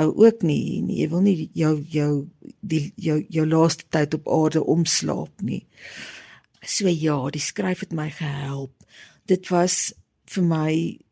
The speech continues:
sover 'n groot straf, 'n groot stryd, want dit is moeilik. Dit is regtig verskriklik moeilik. En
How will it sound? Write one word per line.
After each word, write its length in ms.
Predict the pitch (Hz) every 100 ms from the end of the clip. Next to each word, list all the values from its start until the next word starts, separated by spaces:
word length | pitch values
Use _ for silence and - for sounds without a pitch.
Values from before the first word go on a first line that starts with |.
| _ -
sover 800 | - 196 185 - 170 156 156 160
'n 40 | -
groot 500 | - - 190 185 -
straf, 800 | - - 147 139 190 - - - _ _ _ _ -
'n 60 |
groot 440 | - - 196 190 -
stryd, 880 | - - 170 143 190 226 _ - - - _ _
want 120 | 170
dit 80 | 151
is 100 | 139
moeilik. 960 | 143 143 147 151 135 123 - - _ - _ _ - _ -
Dit 200 | 175 -
is 140 | 170
regtig 560 | 147 143 151 - 180 -
verskriklik 680 | - - - 165 - 160 -
moeilik. 480 | 151 147 143 143 - _ _ - - - _ _
En 520 | 165 151 147 147 -